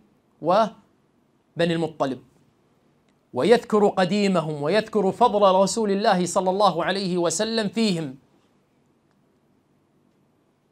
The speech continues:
ويشجعهم على هذه الحمية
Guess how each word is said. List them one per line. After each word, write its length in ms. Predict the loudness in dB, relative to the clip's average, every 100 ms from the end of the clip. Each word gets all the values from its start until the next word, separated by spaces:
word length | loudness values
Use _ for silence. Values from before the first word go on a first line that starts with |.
| _ _ _ _ _ _ _ _ _ _ _
ويشجعهم 1120 | 0 2 2 6 4 6 4 6 6 6 2 -4 _ _ _ _ _ _ _ -2
على 220 | 2 4
هذه 480 | 4 4 4 2 -4
الحمية 760 | -2 -2 0 -2 4 4 4